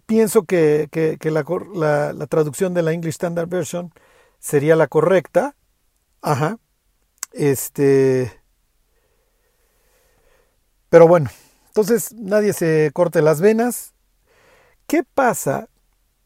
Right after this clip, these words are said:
si los veinticuatro ancianos son humanos? ¿Qué implica eso para nuestra vida? Ujú.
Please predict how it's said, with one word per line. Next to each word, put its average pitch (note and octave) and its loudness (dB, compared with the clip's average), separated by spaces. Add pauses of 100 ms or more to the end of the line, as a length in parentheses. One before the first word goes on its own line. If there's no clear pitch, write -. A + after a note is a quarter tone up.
(340)
si A3+ 0
los F#3+ 6
veinticuatro G#3 4
ancianos G3+ -2 (360)
son G#3 0
humanos? F#3+ -2 (2250)
¿Qué - 0
implica C4 0
eso G#3 -6
para E3+ -2
nuestra D3+ -4
vida? C#3+ -4 (2250)
Ujú. D#3 -4